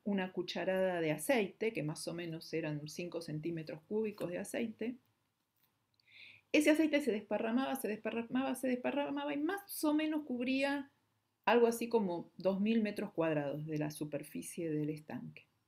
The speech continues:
Entonces, este, la cuenta que hizo Franklin es, supongamos que el aceite está formado por moléculas y que se desparrama, se desparrama de forma que, eh, esa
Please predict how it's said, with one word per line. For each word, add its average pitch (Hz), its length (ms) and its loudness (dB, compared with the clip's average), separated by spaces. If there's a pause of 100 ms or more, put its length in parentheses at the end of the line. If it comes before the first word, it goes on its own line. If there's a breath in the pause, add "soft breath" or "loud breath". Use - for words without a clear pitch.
(800 soft breath)
Entonces, 349 460 0
este, 233 680 4
la 277 180 2
cuenta 392 240 2
que 302 80 4
hizo 320 160 0
Franklin 233 600 2 (640)
es, 165 400 4 (240)
supongamos 392 720 -4
que 233 80 2
el 208 100 2
aceite 330 440 0
está 294 180 -2
formado 156 540 -2
por 156 120 -4
moléculas 151 760 -6 (680)
y 233 200 2
que 339 180 4
se 311 160 4
desparrama, 277 1080 6 (960)
se 208 140 0
desparrama 302 680 2
de 302 120 4
forma 320 480 0
que, 339 380 0 (600)
eh, 196 560 0 (300)
esa 330 320 2